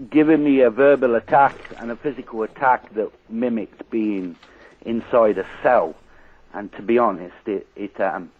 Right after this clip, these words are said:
completely scared the life out of me, to be honest.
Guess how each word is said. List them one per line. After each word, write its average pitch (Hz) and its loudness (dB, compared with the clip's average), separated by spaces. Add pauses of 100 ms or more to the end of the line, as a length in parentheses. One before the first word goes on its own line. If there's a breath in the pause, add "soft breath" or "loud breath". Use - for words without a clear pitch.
(600)
completely 110 -2 (120)
scared 117 2
the 101 -2
life 110 -2
out 95 -6
of 85 -14
me, 82 -14
to - -16
be 85 -10
honest. 87 -10